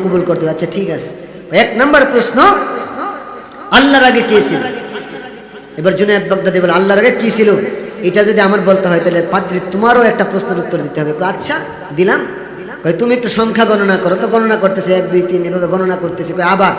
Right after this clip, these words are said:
হয় নাই, আবার করো।" কয়, "এক, দুই, তিন।" কয়, "হয় নাই, আবার করো।" এক, দুই, তিন।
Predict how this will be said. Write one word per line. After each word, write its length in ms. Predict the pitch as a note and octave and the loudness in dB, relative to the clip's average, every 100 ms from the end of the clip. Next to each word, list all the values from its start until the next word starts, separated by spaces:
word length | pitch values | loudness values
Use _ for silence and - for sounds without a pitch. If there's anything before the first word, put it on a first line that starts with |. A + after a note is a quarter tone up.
| - - - | -6 -8 0
হয় 160 | F#3+ | 2
নাই, 100 | F#3+ | 4
আবার 240 | F3 F3+ F3 | 4 2 2
করো।" 160 | E3+ D3+ B2 - - | 2 0 -2 -8 -2
কয়, 100 | E3+ | 2
"এক, 200 | G#3+ F#3+ | 2 4
দুই, 80 | G#3 | 2
তিন।" 160 | G#3 | 2
কয়, 120 | G3 F3+ | 2 4
"হয় 160 | C4+ | 4
নাই, 120 | D4 | 6
আবার 240 | B3+ C4+ B3 | 6 6 4
করো।" 160 | A#3 G#3 - - C4+ - | 2 2 0 -4 -8 -2
এক, 180 | G3+ F#3+ | 0 0
দুই, 80 | A3 | 2
তিন। 140 | A3 | 2